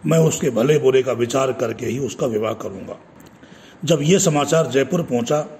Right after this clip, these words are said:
तो वहाँ की सेना ने कूच कर दिया। जयपुर नरेश ने मेवाड़ के पास पड़ाव डाल दिया और महाराणा को धमकी दी कि कृष्णा अब मेवाड़ में नहीं रह सकती, या तो उसे मेरी रानी होकर जयपुर चलना होगा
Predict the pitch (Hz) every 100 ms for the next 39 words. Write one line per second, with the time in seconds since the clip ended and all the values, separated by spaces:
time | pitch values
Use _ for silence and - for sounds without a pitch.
0 | - - - - 151 123 147 147 135 131
1 | 127 135 117 117 - - - 208 208 156
2 | 127 110 107 104 - - - - - -
3 | - - - 139 156 180 151 139 156 -
4 | 156 131 135 147 156 143 135 135 135 -
5 | - - 151 151 156 135 120 113 113 123
6 | - - - - - - - 175 147 135
7 | 143 160 156 131 120 117 131 135 113 123
8 | 147 - - - - _ - - - -
9 | 143 156 131 156 151 165 143 127 127 131
10 | 143 131 123 120 151 131 113 120 - 139
11 | 135 - - - - - - - 135 151
12 | 156 160 131 156 131 139 147 135 120 127
13 | 147 107 127 139 123 98 127 127 143 135
14 | 123 131 110 123 147